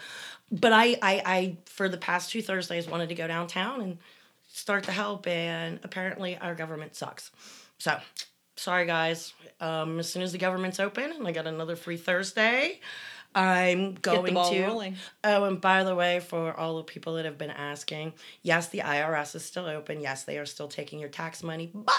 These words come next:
Speaker 1: unfortunately, if you're owed a refund,
Speaker 2: That's
Speaker 1: that
Speaker 2: right, I
Speaker 1: part of
Speaker 2: didn't
Speaker 1: the, that part of the I R S is kinda shut down now. They will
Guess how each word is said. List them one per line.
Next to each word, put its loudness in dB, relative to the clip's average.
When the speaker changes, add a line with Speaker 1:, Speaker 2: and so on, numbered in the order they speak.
Speaker 1:
unfortunately, -2
if -6
you're -6
owed -4
a -4
refund, -4
Speaker 2:
That's 0
Speaker 1:
that 10
Speaker 2:
right, 4
I 2
Speaker 1:
part 4
of 2
Speaker 2:
didn't -2
Speaker 1:
the, -16
that 2
part -2
of -4
the 0
I 4
R 2
S -2
is -10
kinda -2
shut 0
down 4
now. 2
They 0
will -6